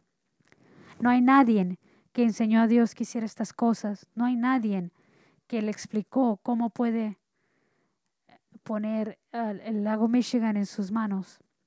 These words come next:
No hay nadie como nuestro Dios. Isaías dice, "¿Es Dios grande lo suficiente?". Absolutamente. Cualquier circunstancia que tú estás esta mañana, recuerda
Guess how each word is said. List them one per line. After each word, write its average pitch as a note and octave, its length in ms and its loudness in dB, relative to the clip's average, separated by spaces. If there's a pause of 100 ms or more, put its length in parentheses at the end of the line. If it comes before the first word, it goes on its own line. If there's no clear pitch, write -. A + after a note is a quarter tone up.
(800)
No G3+ 160 -2
hay A3+ 140 2
nadie A3 380 0
como G#3 240 -4
nuestro G3+ 320 -2
Dios. G3+ 420 -4 (380)
Isaías A3 540 -2
dice, F#3+ 380 -2 (420)
"¿Es G#3+ 180 0
Dios A3 200 2
grande A3+ 300 0
lo A3 80 2
suficiente?". A#3+ 760 -6 (880)
Absolutamente. G#3 1000 -4 (320)
Cualquier A#3 380 -6
circunstancia A#3 840 -4
que A3 160 -6
tú A#3 140 -4
estás - 320 -8
esta - 180 -8
mañana, G#3 480 -2 (400)
recuerda G#3 720 -2